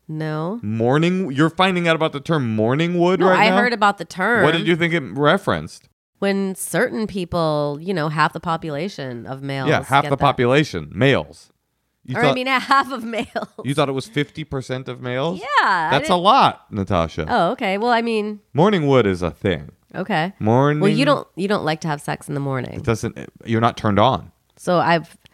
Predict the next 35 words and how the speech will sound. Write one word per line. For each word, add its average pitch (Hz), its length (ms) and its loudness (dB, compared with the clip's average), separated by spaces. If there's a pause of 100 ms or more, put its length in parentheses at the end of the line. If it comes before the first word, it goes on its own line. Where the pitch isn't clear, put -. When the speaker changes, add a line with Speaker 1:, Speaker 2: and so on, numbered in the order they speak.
(140)
Speaker 1:
I - 20 2
Speaker 2:
Your 120 100 6
Speaker 1:
guess 202 220 2
I've 180 140 0
forgotten 190 840 -4
that 196 220 2
Speaker 2:
your 180 80 -4
Speaker 1:
men 175 240 0
have 170 240 -2
boners 165 420 -4
in 220 60 -8
the 214 80 -6
morning. 214 300 -6
Speaker 2:
Your, 123 260 2
your 127 280 6
arousal 123 540 4
isn't 110 360 0
connected, 107 480 0
I 98 60 0
don't 85 200 -4
think. 90 260 0
Now, 87 160 0
this 123 300 2
I 104 80 2
don't 92 160 2
actually 87 240 -4
know. 85 180 -2
I 76 60 -4
might 85 160 -2
be 82 80 -6
speaking 80 420 -4
out 78 100 0
of 78 80 -8
class 87 300 0
here. - 180 -4